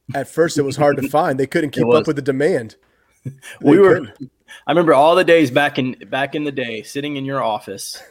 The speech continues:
Speaker 2: depending on the day, or my office, and just talking
Speaker 1: Right.
Speaker 2: about how are we gonna convince our wives that we need to drop a bunch of money
Speaker 1: <laughs>
Speaker 2: on
Speaker 1: Yeah.
Speaker 2: the Blu-ray set because, and,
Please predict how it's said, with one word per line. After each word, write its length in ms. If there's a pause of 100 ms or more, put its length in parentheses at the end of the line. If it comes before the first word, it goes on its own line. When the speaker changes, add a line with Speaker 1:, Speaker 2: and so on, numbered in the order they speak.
(560)
Speaker 2:
depending 320
on 100
the 60
day, 140
or 200
my 160
office, 480
and 120
just 180
talking 280
Speaker 1:
Right. 100
Speaker 2:
about 140
how 200
are 80
we 120
gonna 160
convince 360
our 120
wives 340
that 100
we 80
need 100
to 80
drop 220
a 40
bunch 240
of 60
money 320 (240)
Speaker 1:
<laughs> 240
Speaker 2:
on 220
Speaker 1:
Yeah. 80
Speaker 2:
the 60
Blu-ray 360
set 240
because, 640 (240)
and, 180